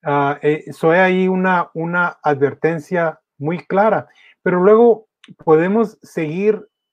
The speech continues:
seguir más y, y ver cómo, cómo en, en el, en el libro del Apocalipsis, ah, dice que si alguien le, le, le añade o le quite a,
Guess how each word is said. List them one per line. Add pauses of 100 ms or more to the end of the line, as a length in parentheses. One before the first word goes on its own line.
seguir
más
y,
y
ver
cómo, (260)
cómo (480)
en, (160)
en
el, (440)
en
el
libro
del
Apocalipsis, (600)
ah,
dice
que
si
alguien (260)
le,
le, (360)
le
añade (300)
o
le
quite (760)
a,